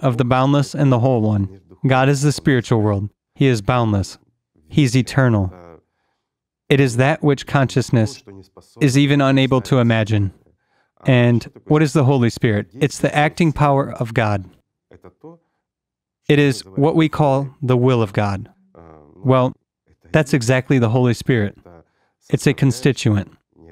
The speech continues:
an integral part of the spiritual world. It is the executive force of God. Let's put it so. However,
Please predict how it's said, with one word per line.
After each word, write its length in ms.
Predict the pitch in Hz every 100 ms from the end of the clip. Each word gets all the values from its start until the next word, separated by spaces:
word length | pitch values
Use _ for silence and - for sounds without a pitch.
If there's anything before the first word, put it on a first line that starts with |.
| _
an 140 | 131 127
integral 420 | 120 147 147 160
part 240 | - 143
of 80 | 135
the 80 | 127
spiritual 460 | - 131 117 - 110
world. 300 | 104 98 - 71 69 _ _ _ _ _
It 120 | - 135
is 140 | 117
the 160 | 143 131
executive 520 | 107 139 143 165 151
force 320 | - 127 -
of 140 | 107
God. 320 | 104 104 98 - _ _ 82 80 67 _ _ _ _ _
Let's 200 | 156 -
put 200 | - 127
it 40 |
so. 360 | 104 117 101 92 _ _ _ _ _ -
However, 480 | 156 151 135 139